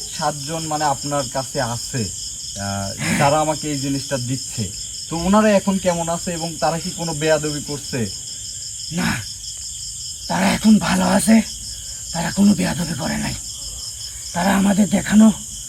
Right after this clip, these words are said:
Speaker 2: রাস্তাতে চলাফেরা করতেছে।
Speaker 1: যাক, আলহামদুলিল্লাহ। এই জিনিসগুলো আসলে মনের মধ্যে অনেক ভালো লাগে যখন শুনি যে আসলে কেউ একজন ভালো হয়ে গেছে, ভালো পথে চলতেছে, এটা আসলে অনেক একটা আনন্দের একটা বিষয়।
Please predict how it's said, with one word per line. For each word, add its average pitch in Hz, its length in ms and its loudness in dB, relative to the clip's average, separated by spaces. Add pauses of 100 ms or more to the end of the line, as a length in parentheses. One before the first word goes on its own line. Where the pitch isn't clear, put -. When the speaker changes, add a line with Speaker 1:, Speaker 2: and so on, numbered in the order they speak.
(460)
Speaker 2:
রাস্তাতে - 440 -2
চলাফেরা 175 420 0
করতেছে। - 420 -8 (760)
Speaker 1:
যাক, 110 180 -6
আলহামদুলিল্লাহ। 131 680 -2
এই 214 340 4
জিনিসগুলো 185 540 2
আসলে 185 320 2
মনের 170 340 0
মধ্যে 170 280 -2
অনেক 151 360 -2
ভালো 123 260 -2
লাগে 120 380 0 (100)
যখন 131 320 -4 (120)
শুনি 120 320 -4
যে 113 180 -2
আসলে 110 360 -6
কেউ 120 240 -6
একজন 113 240 -2
ভালো 131 340 -2
হয়ে 110 280 -2
গেছে, 104 260 -6
ভালো 107 320 -4
পথে 110 300 -6
চলতেছে, 104 480 -6 (380)
এটা 165 200 0
আসলে 185 240 2
অনেক 170 340 6
একটা 165 220 -2
আনন্দের 147 400 0
একটা 120 220 -4
বিষয়। 98 400 -6